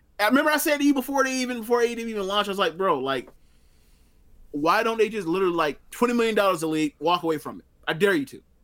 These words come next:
Twenty million dollars combined per year for all four of you guys.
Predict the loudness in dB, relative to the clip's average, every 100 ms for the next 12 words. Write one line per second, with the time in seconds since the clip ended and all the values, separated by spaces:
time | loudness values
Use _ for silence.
0 | _ _ _ 0 2 2 4 2 2 0
1 | 0 0 -4 -4 -2 -2 -2 0 2 0
2 | -2 -2 -2 -2 -4 -8 -14